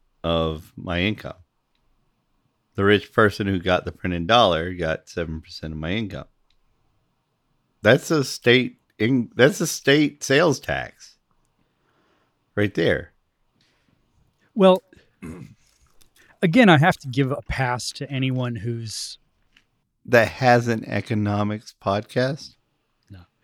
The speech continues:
Speaker 2: Well, just because it's a economics podcast doesn't a hundred percent mean
Speaker 1: You saw this coming?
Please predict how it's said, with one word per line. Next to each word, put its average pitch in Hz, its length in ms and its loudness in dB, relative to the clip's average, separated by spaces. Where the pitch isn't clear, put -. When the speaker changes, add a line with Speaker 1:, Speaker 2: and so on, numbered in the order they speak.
Speaker 2:
Well, 208 380 6
just 180 320 0
because 175 560 -2
it's - 440 -8
a 123 80 -12
economics 135 560 -4
podcast 104 580 -14
doesn't 160 300 -2
a 135 40 -10
hundred 180 380 -2
percent 123 380 -6
mean 113 480 -8
Speaker 1:
You 101 140 -2
saw 87 300 -2
this 87 200 -6
coming? 101 440 -4